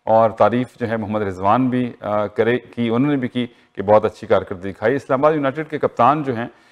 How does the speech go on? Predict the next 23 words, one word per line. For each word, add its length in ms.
वो 80
कहते 220
हैं 80
कि 60
हम, 140
अ, 280
जो, 520
अ, 60
मॉडर्न 440
क्रिकेट 500
है 280
उसको 400
खेलने 360
की 120
जो 80
है 120
मुस्तर-, 420
मुताबिक 400
खेलने 280
की 80
कोशिश 320
करते 260
हैं, 160